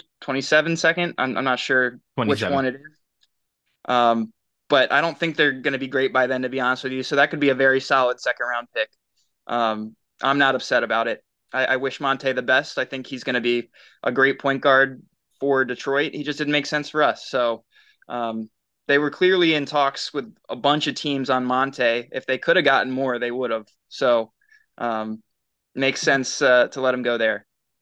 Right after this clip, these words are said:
Speaker 2: I feel like the frustration from fans I don't understand sometimes, because there's been multiple reports about them shopping him around.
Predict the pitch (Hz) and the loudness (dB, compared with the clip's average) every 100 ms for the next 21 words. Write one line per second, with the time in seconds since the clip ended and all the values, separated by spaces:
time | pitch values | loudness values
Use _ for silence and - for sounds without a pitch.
0 | _ _ _ _ _ _ _ _ _ _ | _ _ _ _ _ _ _ _ _ _
1 | _ _ _ _ _ 131 143 233 294 - | _ _ _ _ _ -10 -4 -2 -2 -2
2 | 113 - 123 - 127 131 117 110 104 104 | -4 -2 -4 -2 -4 -4 -6 -6 -4 -4
3 | 104 104 95 95 95 107 95 98 110 120 | -2 -4 -4 -6 -8 -8 -8 -8 -10 -6
4 | 113 110 101 - 104 110 101 - _ _ | -4 -6 -8 -8 -6 -4 -4 -8 _ _
5 | _ _ _ _ _ _ _ _ _ _ | _ _ _ _ _ _ _ _ _ _
6 | _ _ - 135 147 160 131 120 139 - | _ _ -4 0 2 2 2 0 -2 -4
7 | 131 117 - 110 104 101 95 98 95 110 | -2 -2 -2 -4 -2 -4 -4 -4 -6 -6
8 | 95 95 92 90 85 85 73 73 - | -6 -6 -8 -8 -6 -6 -6 -10 -16